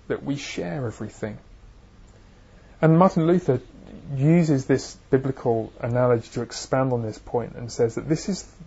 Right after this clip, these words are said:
this is the reason why Jesus is uniquely qualified to stand in the place of his people.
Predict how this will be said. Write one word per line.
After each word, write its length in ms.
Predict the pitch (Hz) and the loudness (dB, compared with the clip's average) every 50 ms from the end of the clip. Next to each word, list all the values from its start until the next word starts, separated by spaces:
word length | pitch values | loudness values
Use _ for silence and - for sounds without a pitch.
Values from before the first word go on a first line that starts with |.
| - | -8
this 220 | - 147 143 - 185 | -6 -4 -4 -2 -2
is 120 | 165 - | -2 0
the 80 | - 139 | 0 0
reason 520 | 139 139 147 151 147 139 139 123 120 117 | 2 4 2 2 2 0 -4 -6 -4 0
why 480 | 123 131 135 123 107 101 98 - 127 - - - - - - - - - - - - - - - - - - - - - - 139 123 | 2 4 4 4 2 0 -4 -10 -14 -16 -18 -20 -20 -20 -20 -20 -20 -20 -20 -20 -20 -20 -20 -20 -20 -20 -20 -20 -20 -14 -12 -10 -4
Jesus 580 | - 160 156 175 175 - 143 123 - - - | 0 2 2 4 4 2 2 0 0 -4 0
is 240 | 156 135 127 - - | 0 0 0 0 0
uniquely 960 | 139 135 139 135 135 135 143 160 180 214 - - - - 135 113 101 98 107 - - - _ _ _ - - - - - - - - | 0 2 4 4 4 4 4 4 4 2 0 -4 -10 -10 -8 -6 -6 -6 -8 -10 -16 -20 _ _ _ -20 -20 -20 -20 -20 -20 -20 -12
qualified 880 | - - 147 139 147 160 139 - - 117 104 98 95 101 110 127 - - - - - - - - - | -4 2 4 4 4 4 2 -2 -4 -4 -4 -4 -6 -10 -12 -14 -16 -18 -20 -20 -20 -20 -20 -20 -14
to 440 | - - 147 127 127 123 120 - - - - - | -6 -2 2 2 2 2 0 -2 -6 -10 -18 -16
stand 560 | - - - - - - 139 143 143 143 139 | -12 -10 -10 -8 -6 -2 0 0 2 2 2
in 140 | 139 135 127 | 2 2 0
the 80 | 123 | 0
place 640 | - - - - 143 135 98 101 - - - - - | -2 -4 -2 0 0 0 0 -2 -6 -12 -14 -12 -10
of 140 | 123 117 | -10 -8
his 180 | - - 120 117 | -6 -6 -6 -6
people. 520 | - - - 139 131 - - - - - | -6 -8 -6 -8 -8 -8 -10 -14 -14 -14